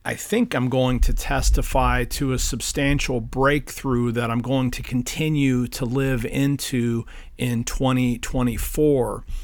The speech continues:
And again, I wanna say I'm very grateful to have you as a listener.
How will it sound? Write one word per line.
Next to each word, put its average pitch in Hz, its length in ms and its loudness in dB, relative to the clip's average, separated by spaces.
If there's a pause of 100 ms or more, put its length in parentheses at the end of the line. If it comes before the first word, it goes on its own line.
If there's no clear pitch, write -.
(420)
And 123 320 2
again, 120 240 0
I 120 40 0
wanna 127 200 2
say 139 240 -2
I'm 117 180 0
very 127 220 2
grateful 131 680 0
to 120 80 -4
have 127 340 -2
you 135 220 2
as 117 120 -2
a 127 60 -2
listener. 135 640 0